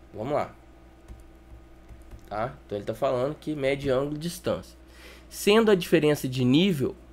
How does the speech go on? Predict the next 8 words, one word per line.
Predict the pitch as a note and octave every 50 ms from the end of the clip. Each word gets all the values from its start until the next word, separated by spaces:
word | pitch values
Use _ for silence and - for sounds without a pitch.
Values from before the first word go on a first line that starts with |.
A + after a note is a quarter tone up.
| - - -
ou | C3+ C3+ C3
cota | - - - C#3 D#3 E3 D3+ - - - - - - - - -
calculado | - - C#3+ C#3+ - - D3+ C3 B2+ B2+ C#3+ D#3+ D#3+ F3 E3+ - - -
pela. | C#3 C3+ B2 G#2 F2+ E2+ - - - - - - - - - - - - - - - -
Então, | G#2+ G#2 G#2+
eu | A#2+
vou | C3 C#3
calcular | - D3 D3 D3 - - E3+ C#3 A#2 A#2+ C3+ D#3+ E3